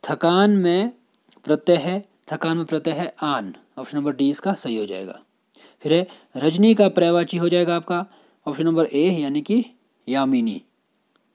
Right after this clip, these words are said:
अब है दोस्तों ये हमने जो फिफ्टी क्वेश्चन है वो डिस्कस कर दिए हैं,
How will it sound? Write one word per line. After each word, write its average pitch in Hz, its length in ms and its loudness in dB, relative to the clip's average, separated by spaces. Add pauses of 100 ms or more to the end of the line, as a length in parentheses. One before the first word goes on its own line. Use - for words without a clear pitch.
(1700)
अब 165 120 -6
है 190 240 6 (1800)
दोस्तों 208 360 6 (240)
ये 180 340 10
हमने 170 280 4 (1200)
जो 139 220 2
फिफ्टी 160 320 2
क्वेश्चन 196 320 4
है 196 220 6
वो 175 160 6
डिस्कस 151 360 2
कर 185 160 4
दिए 180 160 6
हैं, 190 220 0